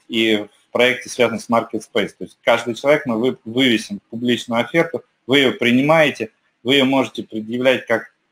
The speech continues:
основание для того, откуда вы получили деньги. Вы выполнили определённую работу, и, м, конечно, там будут определённые детали, то есть, э, вопрос, связанный, а, именно с суммами,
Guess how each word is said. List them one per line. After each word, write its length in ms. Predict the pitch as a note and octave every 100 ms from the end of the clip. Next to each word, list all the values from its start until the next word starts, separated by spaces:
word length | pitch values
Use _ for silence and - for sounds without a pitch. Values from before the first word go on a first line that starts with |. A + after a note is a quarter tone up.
| _
основание 680 | G#2+ - A#2+ B2 C#3+ C3 G2+
для 140 | G2+ G#2+
того, 400 | A#2+ A#2+ A#2 B2
откуда 340 | - C#3 C3
вы 120 | A2+ A2
получили 500 | A#2 A2+ - A2+ G#2+
деньги. 340 | A#2 G#2+ F#2+
Вы 160 | G2 A2+
выполнили 480 | B2 A#2+ G#2+ G#2+ G#2+
определённую 680 | G#2+ A2+ A2 A#2 A2 A2+
работу, 420 | C3 F3 F#3 - - _ _ _ _
и, 320 | G#2+ A2 A2 G#2
м, 220 | A2 A2
конечно, 260 | D3 C#3+
там 140 | C3 C3
будут 220 | C#3 A#2+ -
определённые 560 | A#2 A#2+ B2+ C#3 B2+ A#2
детали, 420 | B2+ D#3+ E3 B2+ -
то 80 |
есть, 340 | G2+ - _ G2+
э, 320 | F#2+ F#2+ F#2+ _ _ _ _ _ -
вопрос, 360 | G#2+ B2 A#2
связанный, 460 | - A2 G2+ G#2 G2+ _ _ _ -
а, 300 | G2+ G2 G2+
именно 300 | A#2+ A#2 A2+
с 80 | A2
суммами, 600 | - F#3+ E3+ C3+ A2